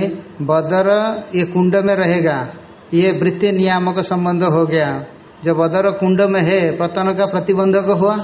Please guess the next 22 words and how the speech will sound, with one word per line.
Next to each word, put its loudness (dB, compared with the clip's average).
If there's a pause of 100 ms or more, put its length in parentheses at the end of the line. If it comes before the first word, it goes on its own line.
(560)
और -4
पलटी -2
कर 0
देने 0
से 0
प-, 0
प्रतिबंधक 0
होगा? 0 (400)
<laughs> -16
नहीं -2
होगा। -4 (760)
देखिए 0
वो 2
एक 0
ही 2
संयोग, 0 (760)
वो 0
बदर 0
का 0
दृष्टि 0
में 0
वो -2